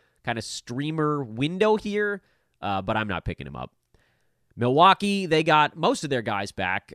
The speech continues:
Uh, no Middleton still for this one. He'll miss probably a couple more ball games. Malik Beasley is the better stream there when Middleton is out. Uh, Jay Crowder is playing plenty of minutes, but, you know, his fantasy game kinda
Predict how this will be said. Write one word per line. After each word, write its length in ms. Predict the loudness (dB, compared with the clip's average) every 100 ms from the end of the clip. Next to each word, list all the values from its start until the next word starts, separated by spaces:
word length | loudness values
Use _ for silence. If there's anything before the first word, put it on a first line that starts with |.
| -6
Uh, 560 | -2 0 0 -2 -4 -4
no 360 | -2 2 2
Middleton 1040 | 0 -6 -4 0 0 0 -4 -6 -8 -8 -12
still 320 | -10 -4 -4 -4
for 220 | -6 -6
this 240 | -6 -6
one. 180 | -6 -4
He'll 160 | -6 -4
miss 300 | -4 -6 -6
probably 440 | -6 -6 -6 -8
a 60 | -4
couple 240 | -4 -4
more 160 | -8 0
ball 240 | 2 2
games. 400 | 2 -2 -4 -8
Malik 300 | -8 -8 -8
Beasley 420 | -10 -8 -6 -6
is 140 | -6 -6
the 60 |
better 220 | -6 -6
stream 440 | -6 -10 -10 -8 -6
there 200 | -4 -4
when 160 | -6
Middleton 380 | -8 -8 -8 -12
is 140 | -14 0
out. 340 | 4 4 2 -10 -16 _ _ _ _ _
Uh, 360 | -10 -6 -6 -6
Jay 260 | -4 -2 -2
Crowder 560 | -4 0 2 2 0
is 80 | -4
playing 340 | -6 -4 -4
plenty 280 | -6 -6 -6
of 100 | -8
minutes, 400 | -4 -4 -4 -6
but, 280 | -8 -6 -6
you 140 | -10 -10
know, 160 | -10
his 180 | -10 -12
fantasy 340 | -10 -10 -12 -12
game 280 | -12 -12
kinda 300 | -12 -12 -12